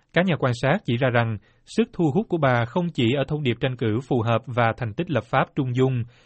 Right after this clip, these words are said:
mà còn ở câu chuyện thành công của bà tiêu biểu cho giấc mơ Mỹ,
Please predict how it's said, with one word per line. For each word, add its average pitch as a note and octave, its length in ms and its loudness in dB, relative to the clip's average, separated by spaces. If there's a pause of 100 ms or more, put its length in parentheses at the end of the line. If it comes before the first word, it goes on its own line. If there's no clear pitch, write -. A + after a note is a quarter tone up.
(180)
mà C#3+ 160 0
còn C#3 220 2
ở C3+ 120 2
câu D#3+ 180 0
chuyện A2+ 200 -2
thành A#2 220 -6
công B2+ 220 -4
của C3+ 100 -6
bà A#2 280 2 (120)
tiêu D3 160 2
biểu G#2 260 0
cho C3 160 -2
giấc D#3 140 -4
mơ C3+ 120 -2
Mỹ, A2+ 380 -2